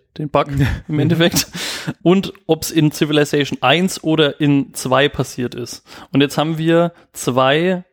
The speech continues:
Speaker 1: prominente Civilization-Entwickler, die sich dazu auch, ähm, quasi Stellung genommen haben. Zum einen haben wir den Brian Reynolds, der ist der Game Designer von Civilization zwei.
Speaker 2: Mhm.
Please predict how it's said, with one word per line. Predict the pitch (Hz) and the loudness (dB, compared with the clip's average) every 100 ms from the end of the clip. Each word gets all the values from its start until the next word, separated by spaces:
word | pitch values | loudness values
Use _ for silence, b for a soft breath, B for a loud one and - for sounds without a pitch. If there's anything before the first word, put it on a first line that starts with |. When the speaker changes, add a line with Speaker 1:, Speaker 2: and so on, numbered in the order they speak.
| _ - | _ -4
Speaker 1:
prominente | 147 151 160 143 156 160 147 143 135 | 0 2 2 2 2 2 4 2 0
Civilization-Entwickler, | 143 139 135 135 151 180 165 160 156 175 170 151 | -2 2 0 0 0 -2 -4 -4 -4 -2 0 0
die | 151 139 | -2 -4
sich | - 139 | -4 -2
dazu | 147 135 - 139 | 0 0 0 2
auch, | 135 135 - - | 4 2 0 -6
ähm, | - - - 131 139 | -6 -6 -6 -6 -2
quasi | 139 131 143 | 0 0 0
Stellung | 165 214 | 0 2
genommen | 202 185 202 190 | 2 2 2 2
haben. | 190 196 B B B | 2 0 B B B
Zum | - 139 | -2 0
einen | 139 151 170 151 | 2 2 2 2
haben | 151 147 | 0 2
wir | 147 143 143 B - | 2 2 0 B 0
den | 135 | 0
Brian | 135 131 139 127 | 2 4 4 4
Reynolds, | 139 196 196 214 - - B B - | 2 2 0 -2 -8 -12 B B -2
der | 139 139 | 0 2
ist | 156 - 135 | 0 0 0
der | |
Game | 127 143 175 | 2 0 0
Designer | 175 - 143 147 147 | 0 0 2 2 0
von | 143 135 | 0 0
Civilization | 139 131 131 135 131 131 123 117 117 113 | 0 0 0 0 -2 -2 -4 -4 -6 -10
zwei. | - - 117 110 131 139 120 247 | -14 -14 -14 -16 -12 -6 -2 0
Speaker 2:
Mhm. | 277 - | 0 -4